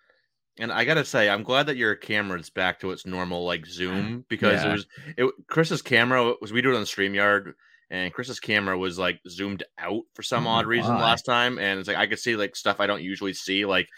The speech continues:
Speaker 1: a
Speaker 2: <laughs>
Speaker 1: bookcase and the door and a chair. I was, I was so thrown off. So it's back to its usual, you know, zoom.
Speaker 2: Centered,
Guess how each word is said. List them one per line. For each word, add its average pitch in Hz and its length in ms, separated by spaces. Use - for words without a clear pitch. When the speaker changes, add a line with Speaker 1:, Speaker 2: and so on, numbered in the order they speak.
Speaker 1:
a 82 80
Speaker 2:
<laughs> - 60
Speaker 1:
bookcase 107 680
and 98 220
the 92 160
door 107 480
and 101 160
a 90 140
chair. 104 600
I 98 80
was, - 380
I 101 80
was 101 160
so 98 180
thrown 95 220
off. 87 240
So 90 220
it's - 140
back 98 320
to 98 80
its - 200
usual, 87 600
you 92 80
know, 82 300
zoom. 101 380
Speaker 2:
Centered, 107 280